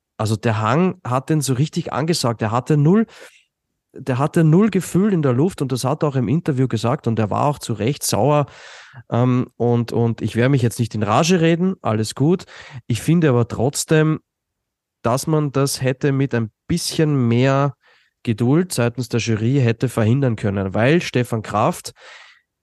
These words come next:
gestern auch schon bewiesen hat, dass er in Garmisch-Partenkirchen zurechtkommt. Das waren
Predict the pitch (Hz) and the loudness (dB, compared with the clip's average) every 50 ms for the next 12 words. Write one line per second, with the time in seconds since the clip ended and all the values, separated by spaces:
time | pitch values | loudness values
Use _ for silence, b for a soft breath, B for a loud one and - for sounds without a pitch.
0 | _ _ _ - - - 123 151 - - 127 117 95 113 120 - - 113 117 110 | _ _ _ -8 -2 0 0 2 2 2 2 2 2 2 2 2 2 2 2 2
1 | 98 113 135 165 160 156 135 131 123 - - 113 117 131 - 123 120 - 117 107 | 2 0 0 0 2 2 2 2 2 0 0 -2 -2 0 0 -2 -2 -2 -2 -4
2 | - 98 104 117 131 120 - - 110 - - 110 101 - - 117 139 156 151 - | -2 -2 0 0 0 0 0 -2 -4 -2 -4 -6 -6 -2 0 2 2 2 0 0
3 | 139 135 131 b b b b b b b _ _ _ _ - - 113 104 104 117 | -4 -4 -4 b b b b b b b _ _ _ _ -10 -6 -2 0 0 0
4 | 117 - - - 110 98 92 90 - - _ _ _ _ _ _ _ _ _ _ | 0 -2 0 0 0 0 0 -4 -8 -16 _ _ _ _ _ _ _ _ _ _
5 | _ _ _ _ _ _ _ _ _ _ _ _ _ - 110 110 - - 104 104 | _ _ _ _ _ _ _ _ _ _ _ _ _ -2 -2 0 0 0 0 0
6 | 107 117 135 147 143 120 | 2 2 2 2 2 0